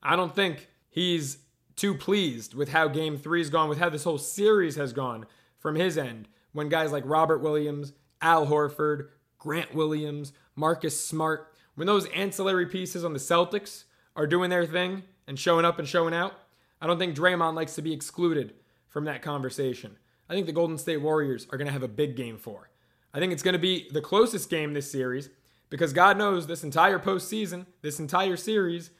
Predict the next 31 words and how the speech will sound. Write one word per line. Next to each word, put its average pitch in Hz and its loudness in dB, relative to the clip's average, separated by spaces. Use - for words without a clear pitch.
we 131 -2
haven't 185 2
had 196 -2
too 202 0
many 202 0
good 185 2
games. 170 -2
It's - -20
been 156 -2
a 143 -2
lot 170 4
of 185 -2
blowouts, 190 2
a 156 -6
lot 165 0
of 139 -2
bad 175 0
basketball. 147 -2
I 151 -8
think 160 -4
Game 170 -2
four 180 0
is 156 -2
gonna 165 -2
be 156 0
the 151 0
closest 180 -2
game. 131 -8
And 147 -6
I 156 -2
think 151 -8